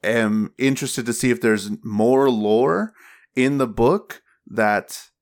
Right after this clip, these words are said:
uh, is not available anywhere else. Like, that'll be really cool. You get some little snippets, like, stuff that we got from the quests. Like, we, we got a lot of lore from there. We got a lot of movement, progression from the story, but, uh,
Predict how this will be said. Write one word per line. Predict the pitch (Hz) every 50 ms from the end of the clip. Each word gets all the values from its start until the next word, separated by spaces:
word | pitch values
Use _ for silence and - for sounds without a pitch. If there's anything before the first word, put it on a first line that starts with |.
| _ -
uh, | 110 104
is | - 131 127 120 101
not | 110 110 110 117 120
available | 123 113 123 120 123 120 120 123 104
anywhere | 107 110 110 107 101
else. | 98 117 113 110 - - - - - _ _ -
Like, | 113 110 107 -
that'll | - 101 107 117
be | 123 151
really | 165 165 170 180 190
cool. | 185 - 208 220 247 277 - _ - - - - _
You | - 127
get | 120 131 127 -
some | 143 120 123
little | 131 123 123
snippets, | 123 - - 139 135 135 - 143 135 -
like, | 135 113 110 -
stuff | - - 185 180 -
that | - 180 165
we | 156 139
got | 139 139 135
from | - 139 123
the | 110 104
quests. | - - 131 117 123 - - - - - - - - - - - _
Like, | - 117 107 -
we, | 120 117
we | 107 - 117 120 113
got | 107 131 135 139
a | 131
lot | 127 127 123 113
of | 110
lore | 110 113 113 107
from | - 117 107
there. | 104 104 104 104
We | 104 107
got | 98 113 110
a | 110
lot | 110 113 110 110
of | 107 95 98 - _ -
movement, | 123 113 117 120 127 131 127 117 117 117 110 107 -
progression | - 131 113 110 113 117 120 - 127 110
from | - 110
the | 107 101
story, | - - - 101 110 113 143 165
but, | 156 123 104 - - - - - - - - - - - _ _ -
uh, | 104 110 107 101 92